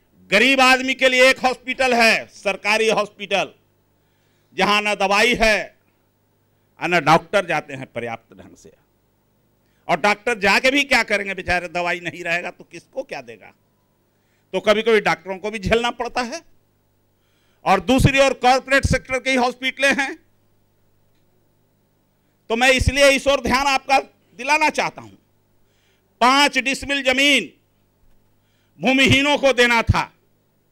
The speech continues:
ये सा-, राज्य सरकार की संकल्प है। आज तक कितने लोगों को दिया गया? तो इन बातों को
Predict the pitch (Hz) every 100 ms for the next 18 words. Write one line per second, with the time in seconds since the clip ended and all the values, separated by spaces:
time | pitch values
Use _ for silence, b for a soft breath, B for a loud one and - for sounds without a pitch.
0 | _ _ _ _ _ 202 208 220 208 196
1 | 214 220 214 202 220 214 202 202 190 254
2 | 277 _ - _ _ _ _ _ _ _
3 | _ _ - 180 - 226 - - 240 247
4 | 247 247 247 240 247 247 262 285 - _
5 | _ _ _ _ _ _ _ _ _ _
6 | _ _ _ _ _ _ - 254 285 262
7 | 220 226 294 311 311 294 208